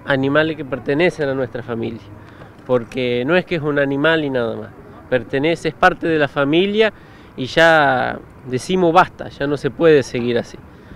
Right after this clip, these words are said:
porque como nos dijeron ahí donde nosotros encontramos nuestros caballos, es moneda corriente, es de carnearse de cuatro a seis o siete caballos todos los fines de semana. Em, recientemente ocurrió un hecho, aparte del nuestro,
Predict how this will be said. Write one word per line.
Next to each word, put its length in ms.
porque 260
como 260
nos 160
dijeron 440
ahí 140
donde 280
nosotros 380
encontramos 420
nuestros 280
caballos, 520
es 160
moneda 380
corriente, 580
es 240
de 100
carnearse 1040
de 260
cuatro 380
a 60
seis 340
o 80
siete 380
caballos 440
todos 220
los 100
fines 220
de 80
semana. 380
Em, 240
recientemente 920
ocurrió 500
un 100
hecho, 1080
aparte 400
del 200
nuestro, 440